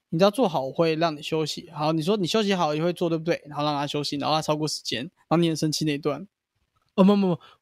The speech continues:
Speaker 2: 我跟你讲，那个是有前因后果的。就是我前面就是会让他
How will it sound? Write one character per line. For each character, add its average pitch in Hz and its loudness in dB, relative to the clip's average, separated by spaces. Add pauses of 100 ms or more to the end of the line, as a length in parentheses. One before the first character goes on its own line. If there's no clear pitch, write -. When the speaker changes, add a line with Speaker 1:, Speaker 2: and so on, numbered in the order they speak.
Speaker 2:
我 151 -2
跟 220 2
你 226 0
讲， 139 0 (460)
那 247 2
个 180 4
是 185 -6
有 117 -6
前 131 -6
因 139 -6
后 123 -2
果 - -18 (100)
的。 - -20 (220)
就 262 0
是 226 -2
我 156 -2
前 160 0
面 190 0
就 180 -4
是 180 -6
会 165 -2
让 160 -2
他 139 -2